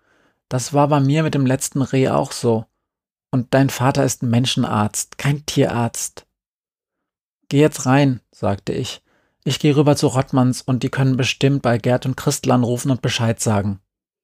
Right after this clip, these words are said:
„Gerd und Christel haben sich gekloppt, glaub ich“,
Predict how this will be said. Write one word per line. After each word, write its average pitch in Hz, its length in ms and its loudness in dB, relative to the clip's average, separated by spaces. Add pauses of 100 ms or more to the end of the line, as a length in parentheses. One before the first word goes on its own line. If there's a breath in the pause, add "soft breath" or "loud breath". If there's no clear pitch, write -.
(1000)
„Gerd 120 240 0
und 135 120 -2
Christel 135 400 -2
haben 127 200 2
sich 123 160 -6
gekloppt, - 500 -2
glaub 101 300 0
ich“, - 360 -6